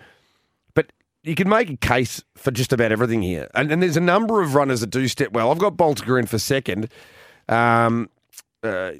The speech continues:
for all the reasons mentioned. First up run was excellent. I think she's still underrated, Baltica. I don't think people quite know how good she is. She was a very late starter, as we know. I think she's, uh,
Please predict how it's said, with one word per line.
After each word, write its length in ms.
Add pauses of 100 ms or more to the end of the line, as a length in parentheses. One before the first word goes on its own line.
(320)
for 160
all 80
the 100
reasons 380
mentioned. 400
First 240
up 100
run 240
was 240 (260)
excellent. 380
I 100
think 280
she's 240
still 240
underrated, 500
Baltica. 380
I 20
don't 140
think 120
people 220
quite 260
know 160
how 160
good 220
she 280
is. 40
She 300
was 240
a 20
very 260
late 280
starter, 440
as 120
we 100
know. 420 (840)
I 100
think 180
she's, 320
uh, 280